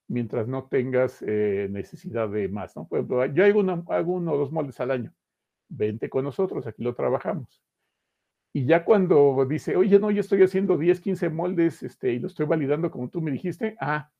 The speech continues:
pues ahora sí, ¿no? Ya te sale el costo-beneficio para, este, comprar el software, preparar una persona y hacerlo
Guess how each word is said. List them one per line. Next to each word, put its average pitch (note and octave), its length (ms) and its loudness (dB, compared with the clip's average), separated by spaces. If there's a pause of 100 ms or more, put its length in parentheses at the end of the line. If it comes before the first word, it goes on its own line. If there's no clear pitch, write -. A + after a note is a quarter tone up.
(200)
pues - 160 -10
ahora C#3+ 180 2
sí, B3+ 220 -2
¿no? A#3+ 280 -4 (680)
Ya C#3 220 6
te D3 100 0
sale C3+ 280 6
el C3 60 0
costo-beneficio B2+ 840 -2
para, G#3 480 -4 (920)
este, A2+ 840 0
comprar A#2+ 420 0
el B2 100 -4
software, F3+ 440 2
preparar A2+ 380 -4
una B2+ 220 -4
persona F3+ 640 -2 (440)
y - 80 0
hacerlo A#2+ 500 0